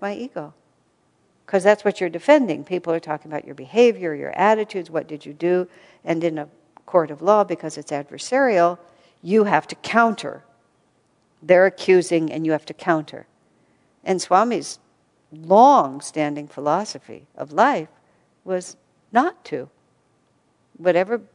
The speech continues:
position or opinion you want to hold, it was a matter of principle to him not to defend. Because I am what I am before my conscience and God,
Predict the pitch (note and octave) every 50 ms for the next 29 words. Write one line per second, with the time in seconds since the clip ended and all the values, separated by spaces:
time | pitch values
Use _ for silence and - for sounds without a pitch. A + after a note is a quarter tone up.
0 | _ _ _ _ - - F#3 F3 F3+ F#3 F3+ - A#3 A#3 A#3 A3 F#3 E3+ E3 -
1 | E3+ E3 F3 F3 F#3 F#3+ F#3 F3+ F#3 E3 C#3+ - D#3+ E3 - B3+ C#4+ C4+ F#3+ D#3+
2 | D#3+ - - E3 D#3+ D#3 D#3+ E3+ D3 C#3+ D3+ D#3+ _ _ - D4 D4+ D4+ - -
3 | - - D3+ - - D3+ D#3+ C#3+ C#3 C#3+ E3+ _ _ _ _ _ _ _ _ _
4 | _ _ - E3 D#3+ _ - F#3+ F3+ G3 - - B3 D4 D#4+ C4 F3+ D#3 _ _
5 | _ _ _ _ _ _ _ _ _ _ _ _ _ _ _ _ _ _ _ _
6 | _ _ _ - F3+ E3+ - G3+ F3 D#3 D#3 - D#3 D#3 D3+ D3+ D#3+ E3 D#3+ D#3+
7 | D#3+ E3 D3 D#3 D#3 D#3 E3+ G3+ A3 G3 E3+ D#3 D#3 - - D#3 D#3 D3+ D3+ D#3
8 | - D#3+ E3 D#3+ D#3+ - D#3 D3+ - - D3+ D#3 D3 D#3 D3 D3 D#3 F#3 A3+ C4
9 | C4+